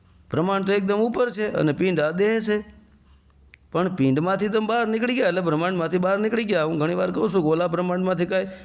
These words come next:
કે હોલ કે ફાંકું કાણું નથી એવું કે તમે રોકેટ લઈને એવું હોલમાંથી તમે વયા જાઓ, બાયણે નીકળી જાઓ. દેહથી વિદેહ થયા એટલે પિંડથી અને બ્રહ્માંડથી બેયથી વિદેહ થઈ ગયા.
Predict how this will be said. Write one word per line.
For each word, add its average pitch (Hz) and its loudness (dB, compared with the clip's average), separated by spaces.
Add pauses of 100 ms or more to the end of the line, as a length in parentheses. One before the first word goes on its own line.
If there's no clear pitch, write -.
(340)
કે 180 0
હોલ 175 2
કે 185 -2
ફાંકું 175 0
કાણું 185 0
નથી 208 0
એવું 139 -2 (280)
કે 151 -2
તમે 165 0
રોકેટ 170 0
લઈને 165 0
એવું 147 0
હોલમાંથી 156 0
તમે 143 0
વયા 147 2
જાઓ, 117 0
બાયણે 135 0
નીકળી 123 -2
જાઓ. 95 -4 (520)
દેહથી 131 2
વિદેહ 196 2
થયા 196 0
એટલે 143 -2
પિંડથી 147 0 (800)
અને 151 0
બ્રહ્માંડથી 151 0
બેયથી 151 2
વિદેહ 180 2
થઈ 214 0
ગયા. 156 0